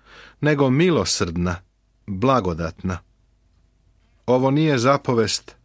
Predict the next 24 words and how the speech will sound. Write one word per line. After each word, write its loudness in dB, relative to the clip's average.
pod -8
zakonom, 0
već 0
blagodat 2
Božja 2
koja 0
se -2
pokazuje 0
u 0
našem 0
oproštenju, -2
jer -2
je -4
Hristos -2
umro 0
za 0
nas. -2
Treba 4
da 4
praštamo 2
jer 2
nam 2
je 0
oprošteno. -4